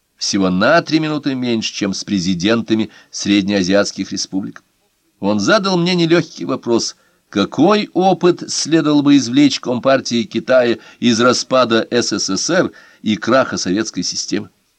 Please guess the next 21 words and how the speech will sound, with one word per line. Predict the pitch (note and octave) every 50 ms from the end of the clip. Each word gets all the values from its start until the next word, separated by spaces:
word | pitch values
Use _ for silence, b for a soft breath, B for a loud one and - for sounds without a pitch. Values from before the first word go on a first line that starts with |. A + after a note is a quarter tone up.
| _ _ _ _ _ _ _
Договорились, | - - F2 F2+ F#2+ G2 G2+ G#2+ A2+ A2 G2+ F#2
что | - - F#2+ G2 - - _
это | - G2 A2+ B2+ B2+ B2 - - A2 G2 G2+
интервью, | G2 F#2+ - F#2+ F2+ F2+ F2 G#2 C3+ E3
наоборот, | D#3+ D3 C#3 C3 B2+ B2 A#2 A2+ A2+ - _ _ _ _ _ -
останется | - F2 - - - - G#2+ G#2 G2 F#2 - - E2+
между | F2+ G#2 G#2 D#2 E2+
нами. | F2 G2+ G#2+ G2 _ _ _ _ _ _ _ _ _ _ _ _ _ _ _ _ _ _ _ _ _ _
«Будем | - D#3+ A#3 B3+ F3 C#3 B2+ A2 G2
брать | G#2 B2+ C3+ - -
пример | - G#2+ G#2 G#2+ A#2+ B2 A#2
друг | G2+ G2+ G#2 G2+ F#2+
с | F2+ -
друга | F2 G#2 C3+ G#3 A3 G3 D#3+ E3+ F3+
и | E3+ - - G2+ G2+ G2
делать | F#2 - - D3+ F#3+ F#3 E3 D#3+ -
свое | - - A#2+ C3+ C3+ B2+
дело, | A2+ A2+ A#2 A#2 A2 G#2
пока | - - F2+ - G2
есть | G2+ G2+ G2 F#2+ -
силы», — | - - - - A2 G#2+ G2 F#2 F2+